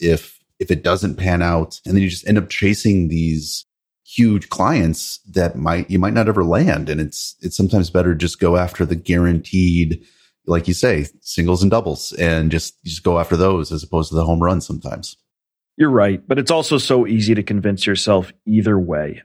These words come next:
Speaker 2: I mean,
Speaker 1: Yeah,
Speaker 2: I can look
Speaker 1: it
Speaker 2: at
Speaker 1: is.
Speaker 2: this and try to maintain perspective and say, "Hey, there are thousands of customers out here like this." On the other hand, I can look at it and say, "Yeah, but this is one you've already got an in with,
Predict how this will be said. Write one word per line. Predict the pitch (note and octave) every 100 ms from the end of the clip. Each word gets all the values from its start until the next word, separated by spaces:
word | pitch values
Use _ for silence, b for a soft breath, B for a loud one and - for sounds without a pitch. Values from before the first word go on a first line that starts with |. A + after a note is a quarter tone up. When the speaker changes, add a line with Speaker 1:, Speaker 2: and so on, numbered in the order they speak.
| -
Speaker 2:
I |
mean, | A2 A2
Speaker 1:
Yeah, | A#2
Speaker 2:
I | B2+
can | B2+
look | B2 B2+
Speaker 1:
it |
Speaker 2:
at | F#2
Speaker 1:
is. | -
Speaker 2:
this | A#2 G#2+
and | A#2
try | A2 A#2+
to | A2+
maintain | A2+ A2 G#2 A2+ G#2+
perspective | G#2+ - G#2+ G2 G#2 G2+
and | G2+
say, | - G2+
"Hey, | F#2+ - A#2 G#2 G2 b b b b
there | G#2+ G#2 A2 A#2+ G#2+
are | A2+ A2 G#2+ G#2 - _ _ _ _ _ _
thousands | A#2+ A#2+ A2+ A2 G2+
of | F#2+ - _ _
customers | A2+ G2+ G#2 G2 F#2
out | F2 -
here | F2+
like | F2+ D#2+ -
this." | D2 - - - _ _ _ _ _ _ _
On | G#2+
the | G#2
other | G#2+ A2+
hand, | G#2 A2 A2+
I |
can | G#2 A2+
look | G#2+
at | G#2+
it |
and | G2+ G2+
say, | A2+
"Yeah, | G#2+ C3 D#3+
but | F2+
this | F#2+ A#2
is | C3+ G#2+
one | G#2
you've | G#2 A2+ A2+
already | G#2+
got | G2 G#2+ G2+
an | G2
in | C3+ A#2
with, | E2 F#2+ A#2+